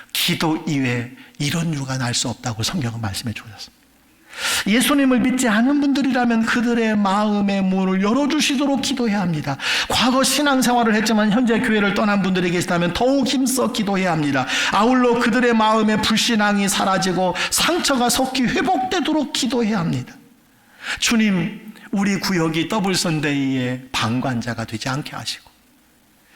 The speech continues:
구경꾼이 아니라 주역이 되게 하여 주시옵소서. 여러분, 더블 선데이에 여러분이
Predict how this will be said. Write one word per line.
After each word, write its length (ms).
구경꾼이 640
아니라 440
주역이 640
되게 280
하여 300
주시옵소서. 720
여러분, 360
더블 260
선데이에 840
여러분이 540